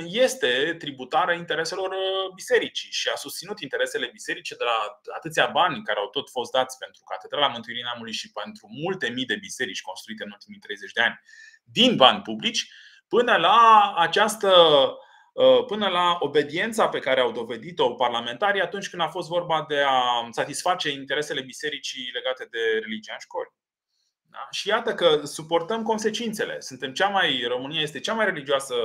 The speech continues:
țară din Uniunea Europeană și are cei mai mulți, uh, morți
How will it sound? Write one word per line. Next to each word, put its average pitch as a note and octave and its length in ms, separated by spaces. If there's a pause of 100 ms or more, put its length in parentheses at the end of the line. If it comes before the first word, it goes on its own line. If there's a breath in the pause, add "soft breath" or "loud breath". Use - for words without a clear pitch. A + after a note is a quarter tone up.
(260)
țară C#3 340
din G#2 100
Uniunea A2+ 220
Europeană F3 440
și A3 240
are G#3 240
cei A#3 160
mai A3 140
mulți, A3 440
uh, G#3 140
morți G#3+ 480